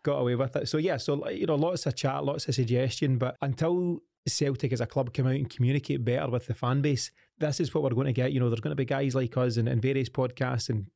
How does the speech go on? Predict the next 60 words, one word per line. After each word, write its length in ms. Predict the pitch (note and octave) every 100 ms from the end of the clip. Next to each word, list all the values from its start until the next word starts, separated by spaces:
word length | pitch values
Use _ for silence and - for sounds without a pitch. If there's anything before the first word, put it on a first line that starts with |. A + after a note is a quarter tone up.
| _ _
people 200 | - B2+
on 80 | C3
their 80 | B2
WhatsApp 420 | A2+ C3 - B2+
groups 260 | - C3 -
and 80 | A2
Zoom 160 | B2
calls 260 | B2 C3 A#2
just 360 | G#2+ A#2+ - _ -
with 160 | A2+ A#2
wild 380 | A2+ C#3+ D#3
speculation, 840 | C#3+ - C3+ B2+ A#2+ B2 - C3+ A#2+ _ _
but 100 | B2+
basically 280 | D#3+ F3 E3+
just 160 | B2+
getting 160 | C3+ B2
kept 240 | B2+ B2
in 60 | A#2
the 60 | A2
dark 280 | A#2+ A#2+ B2+
all 80 |
the 60 | A#2+
while, 140 | A#2 A#2
not 200 | A#2 C3+
knowing 280 | B2 A#2 G#2 _ -
where 180 | C3
their 120 | A#2+ A2
hard-earned 600 | A#2 A#2 A#2+ A#2+ A2+ - -
season 360 | - B2+ A#2+
ticket 360 | A#2+ B2 C3 - -
funds 280 | - A#2+ A2+
are 60 |
going. 260 | G#2+ A#2 A#2
And 80 | A#2+
it's, 240 | - - - -
it 60 |
certainly 220 | B2+ F3+ D#3+
doesn't 120 | C3+
feel 160 | C#3 A#2+
good 220 | C3 B2
to 80 | C3
be 300 | A#2+ A#2 A2 - - - -
a 60 | B2
Celtic 340 | - B2+ C#3
fan 160 | A#2+ B2+
at 40 | C#3
this 120 | -
moment 220 | B2+ C3+
in 60 | A#2+
time. 260 | B2 B2
And 60 | B2
it's 60 | B2
just 120 | B2
the 60 | C3
lack 240 | D3+ D#3+
of 80 | D#3+
communication 540 | C#3 B2 - B2 -
is 100 | A#2+
something 360 | - B2 - A#2+
that, 160 | A#2+